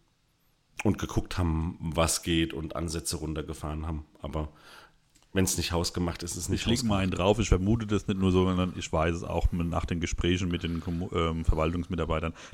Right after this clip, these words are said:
Speaker 2: dass da ganz schön, äh, geguckt worden ist, wo man alles einsparen kann. Also da haben,
Speaker 1: Ja.
Speaker 2: die haben ihre auf-, Arbeit auf jeden Fall gemacht. Das kann man denen
Speaker 1: Ja,
Speaker 2: nicht vorwerfen.
Speaker 1: also deshalb, ähm, ja. Und deshalb hat, äh, Spoiler, Leben in Großrohrheim auch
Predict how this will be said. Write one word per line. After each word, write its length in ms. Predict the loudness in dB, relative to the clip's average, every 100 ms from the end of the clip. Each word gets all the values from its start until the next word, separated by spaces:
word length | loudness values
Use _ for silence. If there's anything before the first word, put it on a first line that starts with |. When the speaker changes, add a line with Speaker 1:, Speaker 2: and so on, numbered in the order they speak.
| -10
Speaker 2:
dass 160 | -8
da 120 | -6 -6
ganz 220 | -6 -6
schön, 280 | -6 -8 -8
äh, 120 | -8
geguckt 320 | -4 -4 -4
worden 200 | -6 -6
ist, 200 | -8 -6
wo 80 | -4
man 160 | -4
alles 220 | -4 -8 -8
einsparen 440 | -12 -14 -14 -14
kann. 240 | -14 -18 -18 _ -16
Also 240 | -10 -8 -10 -20 -20 -10 -4
da 120 | 0
haben, 160 | 2
Speaker 1:
Ja. 100 | 2
Speaker 2:
die 140 | 6 6
haben 80 | 6
ihre 220 | 4 2
auf-, 300 | 0 -4 -4
Arbeit 260 | -4 -2
auf 120 | -4 -6
jeden 220 | -10 -10
Fall 180 | -10 -10
gemacht. 400 | -10 -12 -14 -20 -20 -20 -20
Das 100 | -16
kann 140 | -8 -6
man 100 | -2
denen 100 | 0
Speaker 1:
Ja, 60 |
Speaker 2:
nicht 160 | 0 -2
vorwerfen. 300 | -8 -6 -2
Speaker 1:
also 160 | 0
deshalb, 520 | 2 4 8 6 6 -2 -12 -18 -18 -16 -2 8
ähm, 640 | 10 12 10 8 6 0 -14 -4
ja. 240 | 0 0 -4 -18 -20 _ _ 0
Und 180 | 6
deshalb 320 | 8 8 8 8
hat, 260 | 4 2
äh, 340 | 0 6 6 4 -2 -14 -8
Spoiler, 600 | -4 4 6 8 6 4
Leben 240 | 2 4
in 80 | 2
Großrohrheim 680 | 0 -2 2 4 4 4 2
auch 460 | 0 0 0 -4